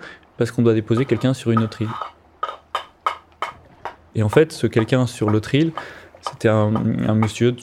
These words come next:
de plus de soixante ans. Il est au fond du bateau, il parle pas. Et il a, comme tous ces Norvégiens, une, euh, enfin, comme beaucoup de marins norvégiens, une, euh,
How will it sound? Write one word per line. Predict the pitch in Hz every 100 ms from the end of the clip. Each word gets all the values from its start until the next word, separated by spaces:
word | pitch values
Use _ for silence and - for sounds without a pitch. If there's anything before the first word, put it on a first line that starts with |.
| - -
de | 113 107 - - -
plus | 131
de | 117
soixante | 110 - 110 123
ans. | 143 - - - - - -
Il | 120 113 110
est |
au | 107
fond | 107 123
du | 117
bateau, | 110 147
il | 143
parle | 120 110 113
pas. | - 139 156 - - - - -
Et | 123
il | 127
a, | 139
comme | 123
tous | 117
ces | 135 127
Norvégiens, | 120 120 120 135 147
une, | 131 117
euh, | 110 107 107 110 -
enfin, | - 107
comme | 104 113 107
beaucoup | 131 - 139
de |
marins | 120 117 120 131
norvégiens, | 120 113 110 117 131 139
une, | 120 110
euh, | 107